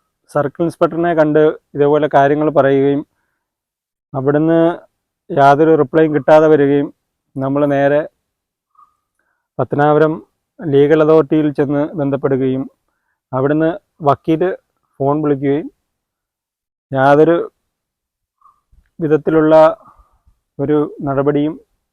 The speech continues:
അവിടുന്നും കിട്ടിയില്ല. പിന്നീട് നമ്മൾ നേരെ ഡി എസ് പി ഓഫീസിൽ ചെന്ന് പരാതി കൊടുക്കുകയും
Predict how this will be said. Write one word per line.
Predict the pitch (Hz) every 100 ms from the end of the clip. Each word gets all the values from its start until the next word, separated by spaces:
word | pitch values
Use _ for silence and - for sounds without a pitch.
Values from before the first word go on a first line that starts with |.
| _ _ _ _ 135
അവിടുന്നും | 143 147 151
കിട്ടിയില്ല. | 139 131 127 101 - _ _ _ _ _ _ _ _ _
പിന്നീട് | 131 139 151 160 160
നമ്മൾ | 160 160 156
നേരെ | 147 147 147
ഡി | 143
എസ് | 147 -
പി | 156
ഓഫീസിൽ | 156 151 151
ചെന്ന് | 151 151 147 - _
പരാതി | 139 139 139
കൊടുക്കുകയും | 139 127 131 127